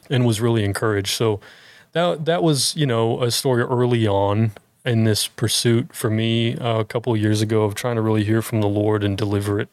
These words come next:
well in a helpful way. Uh, another time we had a guy who was an, an outsider and, uh, didn't know if he was a believer or not, but he, he, he, one of our people met him at the store that day, invited him to come. So he just showed up at my <laughs> house, you know, and, and I just felt like,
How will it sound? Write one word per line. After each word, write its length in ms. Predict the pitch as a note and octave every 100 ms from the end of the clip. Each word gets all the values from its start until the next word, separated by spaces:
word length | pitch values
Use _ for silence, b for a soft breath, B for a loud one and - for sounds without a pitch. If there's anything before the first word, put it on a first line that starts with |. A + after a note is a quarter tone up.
| -
well 420 | G#2+ G#2 G#2 G#2
in 80 | G#2
a 20 |
helpful 380 | A2+ A2+ - G#2+
way. 320 | G#2+ G#2+ G#2 B B B B B B
Uh, 140 | D3 D3+
another 280 | C#3+ C#3+ D#3
time 280 | D3+ C3+
we 100 | C#3
had 120 | C3+ C#3
a 40 |
guy 260 | B2 A#2+ A#2+
who 100 | B2+
was 200 | A#2+ A#2+
an, 160 | A#2+
an 140 | B2 A2
outsider 720 | G2+ - C#3 B2+ D3 D#3+ E3+ _ -
and, 520 | A2+ A2 G#2+ G#2+ D3 _ _ _
uh, 140 | - G#2+
didn't 260 | A#2 C3
know 160 | A#2+ A#2+
if 80 | A#2+
he 60 |
was 120 | B2+ A#2
a 60 |
believer 380 | G#2+ A2 A#2 A2
or 20 |
not, 320 | G#2 G#2 B2
but 80 | A2+
he, 100 | A#2 -
he, 240 | C#3+ A#2 A#2 - _ -
he, 180 | D#3 C#3+
one 200 | B2+ C#3+
of 120 | C3
our 100 | A2+
people 240 | C3 A#2+
met 200 | A2 A2
him 100 | B2
at 80 | A2+
the 80 | B2
store 380 | - - A2+ A#2+
that 240 | B2 C3
day, 360 | B2+ B2+ B2+ B2+ B B B -
invited 420 | A2 A2 A#2 A#2+
him 120 | A#2
to 80 | A2
come. 340 | - A#2 A#2
So 140 | A2 A2
he 80 |
just 180 | A#2+ A2
showed 240 | - A2+ A2+
up 160 | A2
at 80 | C#3
my 140 | B2
<laughs> 80 | A2
house, 360 | C#3 A#2+ B2 -
you 80 | B2+
know, 280 | B2 B2 - -
and, 260 | C3+ C#3 D3
and 160 | C3+
I 100 | D3
just 260 | F3+ G3 -
felt 260 | D3+ D3 D3
like, 460 | C3 A#2 A2 -